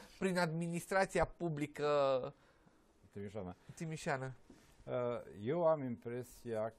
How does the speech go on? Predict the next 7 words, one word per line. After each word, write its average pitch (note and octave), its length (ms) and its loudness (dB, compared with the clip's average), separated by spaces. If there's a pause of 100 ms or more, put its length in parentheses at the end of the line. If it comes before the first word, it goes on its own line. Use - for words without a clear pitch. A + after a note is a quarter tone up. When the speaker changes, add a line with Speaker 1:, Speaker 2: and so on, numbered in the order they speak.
(120)
Speaker 2:
că G#2 340 -4 (520)
cei A2+ 340 -4
care G2+ 420 -4
au F#2 240 -4
făcut G2+ 360 -12 (220)
modificările F#2 1080 -8
și F2+ 640 -8